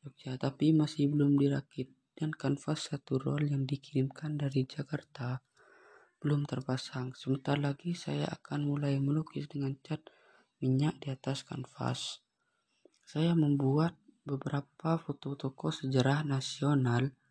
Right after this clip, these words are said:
yang sudah dilupakan. Karena itu, saya memberi judul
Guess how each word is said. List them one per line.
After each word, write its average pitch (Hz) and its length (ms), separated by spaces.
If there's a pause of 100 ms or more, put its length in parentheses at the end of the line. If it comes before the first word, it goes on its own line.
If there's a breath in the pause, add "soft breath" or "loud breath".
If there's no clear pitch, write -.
(680 soft breath)
yang 156 240
sudah 135 640 (520)
dilupakan. 139 1080
Karena 135 600
itu, 135 560 (600)
saya 143 360
memberi 135 480
judul 156 640